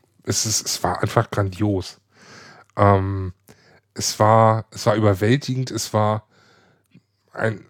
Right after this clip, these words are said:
Hammerereignis. Also der neunundzwanzig C drei war ja mein, war ja mein erster C drei und auch da war ich ja schon mega begeistert. Aber der dreißig C drei hat das locker getoppt.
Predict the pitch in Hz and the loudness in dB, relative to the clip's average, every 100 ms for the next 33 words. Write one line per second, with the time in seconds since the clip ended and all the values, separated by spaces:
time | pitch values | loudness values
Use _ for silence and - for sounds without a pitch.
0 | - - 143 175 165 127 131 110 120 - | -16 -2 2 4 2 4 4 4 2 2
1 | 156 175 117 113 117 110 113 143 156 139 | -2 -2 0 2 2 2 2 2 2 -2
2 | 139 139 127 117 117 117 113 113 110 110 | -4 -4 -4 0 2 4 4 4 2 0
3 | 104 90 110 110 107 104 - 107 120 - | -2 0 4 4 4 0 -2 -2 -2 -4
4 | - 151 - 147 - - - 156 - 117 | -6 -6 -8 -10 -8 -4 0 0 0 -2
5 | 113 - 104 - 127 135 113 113 110 - | -4 -4 -4 2 2 4 4 2 -2 -2
6 | 113 107 101 110 123 135 113 113 107 101 | -4 -4 -6 -2 0 2 2 0 0 0
7 | 113 - 151 185 - _ - - - - | -2 -4 -2 -2 -4 _ -20 -20 -20 -20
8 | - _ _ - 117 120 113 110 110 113 | -20 _ _ 0 4 6 6 4 4 6
9 | 113 107 117 131 127 117 120 117 117 107 | 4 4 2 2 -4 -2 2 2 2 -2
10 | 113 127 - 107 101 - - - | 2 2 2 -2 -2 -2 -2 -6